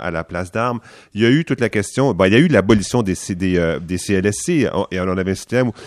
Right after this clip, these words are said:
qui prévoyait une sorte d'institution qui pouvait regarder l'ensemble de tes besoins, puis on a coupé ça pour faire un système plus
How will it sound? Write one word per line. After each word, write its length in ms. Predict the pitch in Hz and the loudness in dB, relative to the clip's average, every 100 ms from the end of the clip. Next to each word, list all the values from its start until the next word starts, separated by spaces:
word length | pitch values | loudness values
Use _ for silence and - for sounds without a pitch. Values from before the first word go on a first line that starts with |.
| - | -20
qui 100 | - | -18
prévoyait 760 | - - 127 113 110 104 110 120 - _ - | -14 -4 -2 0 2 2 0 -2 -6 _ -6
une 120 | 104 | -6
sorte 360 | - 135 139 107 | 0 0 0 -2
d'institution 760 | 90 120 139 123 - - 123 | 0 0 0 -4 -8 -4 -4
qui 100 | - | -4
pouvait 240 | 101 98 107 | -10 -4 -4
regarder 440 | 98 101 95 127 | 0 -2 0 0
l'ensemble 600 | 113 135 127 143 143 110 | 2 0 0 0 0 0
de 80 | 104 | 0
tes 160 | 101 | -4
besoins, 380 | 92 90 90 123 | -2 -2 0 -4
puis 120 | 110 92 | -4 -6
on 160 | 98 107 | -2 -2
a 60 | |
coupé 260 | - - 107 | -4 -4 -4
ça 220 | - 139 | -2 -4
pour 160 | 98 - | -4 -6
faire 160 | 110 | -6
un 80 | 95 | -6
système 320 | - 117 127 - - _ | -6 -4 -4 -6 -20 _
plus 260 | 117 135 | -2 -2